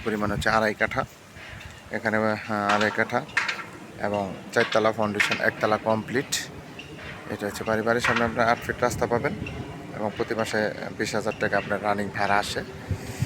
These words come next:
এই বাড়িটা আপনার আর্জেন্ট বিক্রি করা হবে। যারা নেবেন, তারা অবশ্যই, আহ,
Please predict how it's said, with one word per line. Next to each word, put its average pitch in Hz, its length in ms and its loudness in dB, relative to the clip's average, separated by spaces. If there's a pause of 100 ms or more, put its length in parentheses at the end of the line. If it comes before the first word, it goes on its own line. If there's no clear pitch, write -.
(840)
এই 123 140 4
বাড়িটা 120 260 4
আপনার 117 200 2
আর্জেন্ট 107 340 2
বিক্রি 113 220 0
করা 113 200 4
হবে। 107 240 -2 (560)
যারা 113 240 4
নেবেন, 120 340 2
তারা 113 140 4
অবশ্যই, 113 460 4
আহ, 110 360 -2